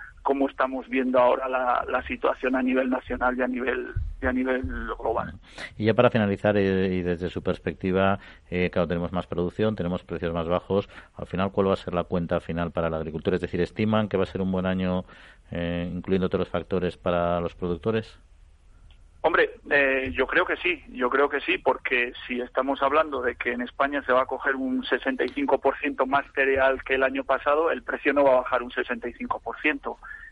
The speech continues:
Speaker 1: Si estamos valorando también que los insumos de la campaña diecinueve veinte, como pudo ser el fertilizante, también tuvo una pequeña bajada de precios, pues bueno, eh, el agricultor,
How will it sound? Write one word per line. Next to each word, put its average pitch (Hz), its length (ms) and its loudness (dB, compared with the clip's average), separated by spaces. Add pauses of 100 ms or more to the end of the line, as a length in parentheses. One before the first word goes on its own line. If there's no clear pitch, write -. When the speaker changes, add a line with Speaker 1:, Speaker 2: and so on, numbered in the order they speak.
(100)
Speaker 1:
Si 131 60 -2
estamos 135 360 0
valorando 135 520 4
también 139 360 -2
que 131 100 0
los 127 240 -2
insumos 143 500 0
de 139 80 4
la 131 140 4
campaña 135 540 0
diecinueve 131 640 2
veinte, 151 380 -4
como - 240 -8
pudo 135 300 2
ser 127 180 0
el 131 140 -4
fertilizante, 135 800 -4 (380)
también 127 340 -2
tuvo 135 380 4
una 135 240 2
pequeña 135 380 -2
bajada 131 440 2
de 127 140 -6
precios, 170 480 -2 (260)
pues 123 160 -2
bueno, 123 300 2 (180)
eh, 139 380 -2
el 131 80 2
agricultor, 127 800 0